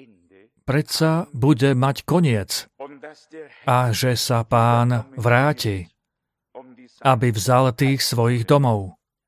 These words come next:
Vyjadril som to i pred svojimi deťmi, keď sme spolu sedeli, a potom môjmu najmladšiemu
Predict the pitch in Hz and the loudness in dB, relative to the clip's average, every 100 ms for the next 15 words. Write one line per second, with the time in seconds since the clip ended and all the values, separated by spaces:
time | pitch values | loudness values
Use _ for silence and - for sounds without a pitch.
0 | _ _ _ _ _ _ _ _ _ _ | _ _ _ _ _ _ _ _ _ _
1 | _ - 131 - 165 131 135 131 117 123 | _ -18 -18 -12 -4 2 4 4 2 0
2 | 123 120 - 127 110 127 123 120 - 120 | 2 0 0 0 0 2 2 0 -4 -18
3 | 120 - 117 127 120 117 120 _ - 123 | -20 -20 -4 0 0 0 -4 _ 0 0
4 | 120 - 127 123 127 123 117 120 - 123 | 0 -4 0 2 4 2 0 -2 -2 -2
5 | 139 156 _ _ _ _ _ _ 107 - | -2 -4 _ _ _ _ _ _ -20 -20
6 | _ 104 110 _ 113 - 127 123 - 123 | _ _ -20 _ _ -4 -2 -2 -2 0
7 | 113 110 - 131 123 120 - 120 120 123 | 0 0 -2 0 2 0 -2 0 0 0
8 | 120 - _ _ _ 127 131 131 - 131 | -4 -10 _ _ _ -18 -18 -20 -20 -20
9 | 135 _ 123 139 127 113 127 120 131 131 | -20 _ -4 2 2 2 2 2 2 2
10 | 135 123 _ 110 _ _ _ _ _ _ | 0 -6 _ -20 _ _ _ _ _ _
11 | _ - 127 123 120 120 120 120 131 - | _ -6 0 2 2 2 2 2 0 0
12 | 135 127 127 | 2 2 2